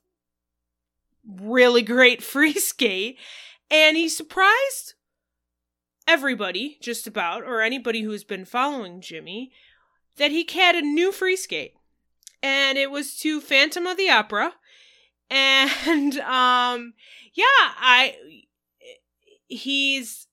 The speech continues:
let's just say it was, um, a very interesting interview with Jimmy. He is not afraid to share his thoughts and feelings on things.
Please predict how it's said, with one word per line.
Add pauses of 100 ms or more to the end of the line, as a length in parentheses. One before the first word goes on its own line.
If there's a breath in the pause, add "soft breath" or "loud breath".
(420)
let's
just
say
it
was,
um,
a
very
interesting
interview
with
Jimmy.
He
is
not
afraid
to (340 soft breath)
share
his
thoughts
and
feelings
on
things.